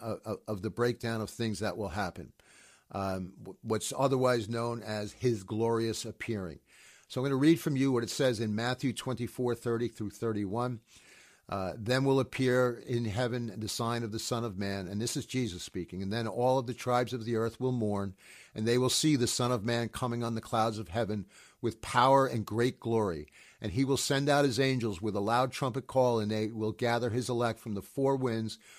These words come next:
from one end of heaven to the other." And I should have prefaced it by saying that this is the apostles were asking what it will be like. What, you know, what, what are the signs that they're to look for? So, you know, and, and Jesus is showing you,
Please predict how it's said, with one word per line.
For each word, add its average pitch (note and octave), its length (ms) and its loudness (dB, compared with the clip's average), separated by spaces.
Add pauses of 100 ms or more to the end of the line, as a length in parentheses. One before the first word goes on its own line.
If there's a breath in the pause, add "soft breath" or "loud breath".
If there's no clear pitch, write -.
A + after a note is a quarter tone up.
(160 loud breath)
from G2+ 160 -4
one B2+ 220 2
end B2 200 0
of G#2+ 120 -6
heaven G#2+ 480 -4 (100)
to A2 160 -2
the G#2 160 2
other." F#2 200 -2 (440 loud breath)
And B2+ 120 -4
I A2+ 40 0
should F#3+ 240 0
have D3 160 -2
prefaced F3 480 -2
it A2 240 -4
by B2 160 -2
saying C3 420 -4
that A2 220 -4
this C#3 240 -4
is A#2+ 140 -4
the B2+ 100 0
apostles C#3+ 680 2
were G2+ 220 -4
asking B2 560 -4 (340 loud breath)
what A#2+ 200 2
it C#3 100 2
will C#3 160 2
be B2+ 300 2
like. G#2 320 -4
What, B2+ 240 0 (260)
you A#2 100 -4
know, G#2+ 120 -4
what, A#2+ 320 -2
what B2+ 140 0
are C#3+ 100 0
the C3 100 0
signs B2+ 460 -2
that G#2 160 -6
they're A2 160 -2
to G#2+ 80 -2
look A#2 200 -2
for? F#2+ 300 -6 (320 loud breath)
So, - 140 -4
you G2+ 360 -4
know, G#2 280 -4
and, G#2+ 280 -6
and A2 160 -4
Jesus A#2 460 0
is A2+ 100 0
showing C3+ 360 4
you, G#2+ 260 0